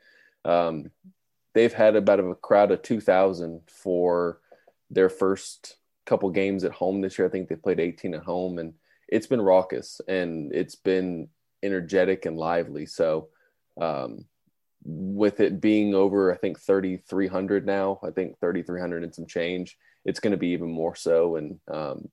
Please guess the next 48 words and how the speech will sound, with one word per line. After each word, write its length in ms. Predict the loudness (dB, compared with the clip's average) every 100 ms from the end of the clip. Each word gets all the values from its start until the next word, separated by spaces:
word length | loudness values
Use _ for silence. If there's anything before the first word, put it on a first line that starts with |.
| -12
the 60 |
students 360 | -8 -2 0 2
have 120 | 0
been 120 | 2
out 140 | 2 2
in 80 | 0
full 200 | -2 -2
force. 440 | -2 0 0 -4
The 80 | -10
fans 280 | -6 -6 -6
have 60 |
been 100 | -6
out 120 | -6
in 60 | -6
full 180 | -4 -4
force. 420 | -2 -4 -4 -6
And, 200 | -10 -10 _ _ _ _ -10
uh, 100 | -8
if 120 | -2
you 80 | 2
give 140 | 4
South 260 | 6 4 4
Carolina 340 | 2 4 2
fans 300 | 4 2 4
a, 180 | 0 0 -8
a 60 | -4
chance 280 | -2 -2
to 80 | -4
cheer 220 | -2 -2
for 100 | -2
something, 340 | -4 -4 -4 -6
they're 120 | -6
going 300 | -4 -4 -6
to. 180 | -10 -8
So, 380 | 0 0 0 _ _ _ _ -8
um, 400 | -4 -4 -6 -14 _ _ _ _ _ _ -6
it's 200 | -2 2
not 180 | 2
gonna 140 | 2 0
be 100 | 4
like 220 | 4 4
Ole 100 | 2
Miss 300 | 2 -4 -4
or 60 | -6
Mississippi 500 | -6 -8 -8 -8 -8
State 340 | 0 0 2
where 160 | -2 -2
there's 440 | -2 -4 -10